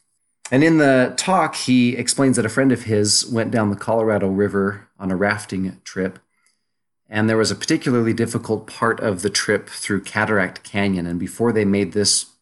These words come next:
particular trek, the tour guide told them, "Rule number one, stay in the boat. Rule number two, always wear a life jacket. And rule number three, always hold on with both hands."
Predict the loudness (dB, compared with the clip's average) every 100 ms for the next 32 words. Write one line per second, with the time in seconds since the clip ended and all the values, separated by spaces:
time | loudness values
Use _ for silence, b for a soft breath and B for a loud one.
0 | _ -8 -6 -4 -2 -2 -2 -2 -2 -4
1 | _ _ _ _ _ _ _ _ -6 -2
2 | 0 0 -2 -6 -10 _ -2 0 2 2
3 | 2 0 -2 -2 0 -2 -2 -2 -4 -12
4 | b b b _ _ 0 4 4 4 4
5 | 4 4 4 2 0 -8 _ _ _ -4
6 | 0 2 4 2 2 -2 -4 -14 _ _
7 | _ _ -2 2 2 2 -2 0 2 2
8 | 0 0 2 2 0 0 2 2 2 0
9 | -2 -4 -4 -4 -8 -8 _ _ _ _
10 | -8 -2 0 2 0 -2 -4 -4 -2 -2
11 | 0 0 0 0 -2 0 -2 -4 -6 -8
12 | -10 -10 -6 -6 -6 -8